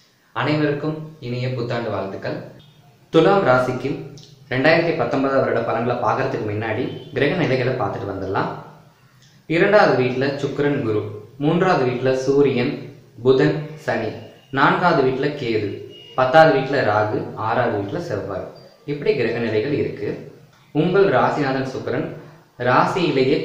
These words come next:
சந்திரனோட சேர்ந்து இருக்கிறதுனால இந்த வருட தொடக்கம் உங்களுக்கு ரொம்ப நல்லா இருக்கும். இரண்டாம் வீட்டுல இருக்க குரு பகவான் காரணமாக தன வரவு சிறப்பா இருக்கும்.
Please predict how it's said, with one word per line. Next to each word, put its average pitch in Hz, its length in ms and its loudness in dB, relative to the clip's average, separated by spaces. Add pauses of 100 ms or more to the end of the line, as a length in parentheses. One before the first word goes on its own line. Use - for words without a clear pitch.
சந்திரனோட 127 500 -2
சேர்ந்து 117 280 -2
இருக்கிறதுனால 101 760 -4 (480)
இந்த 165 200 2
வருட 123 320 4
தொடக்கம் 113 580 -2
உங்களுக்கு 131 400 0
ரொம்ப 117 240 2
நல்லா 95 280 -2
இருக்கும். - 300 -8 (540)
இரண்டாம் 165 420 0
வீட்டுல 147 220 2
இருக்க 131 240 4
குரு 127 120 4
பகவான் 131 380 -2
காரணமாக 110 520 -2
தன 107 300 -2
வரவு 107 300 -2
சிறப்பா 101 300 -6
இருக்கும். 95 340 -6